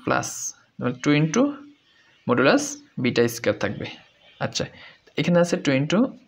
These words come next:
modulus alpha square plus টু into আমরা এটা লিখলাম modulus beta square plus এখানে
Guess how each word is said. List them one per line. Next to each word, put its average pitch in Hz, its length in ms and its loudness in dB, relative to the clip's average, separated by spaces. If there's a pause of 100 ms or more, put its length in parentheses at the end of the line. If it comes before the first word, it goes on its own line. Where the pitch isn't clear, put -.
(2750)
modulus 135 360 2
alpha 156 140 2 (100)
square - 220 0
plus 147 200 4 (1000)
টু - 60 2 (120)
into 160 220 2 (120)
আমরা 131 180 4
এটা 135 180 6
লিখলাম 143 260 2
modulus 131 320 4
beta 127 140 2 (120)
square 220 200 -2 (120)
plus - 220 0 (320)
এখানে 185 160 4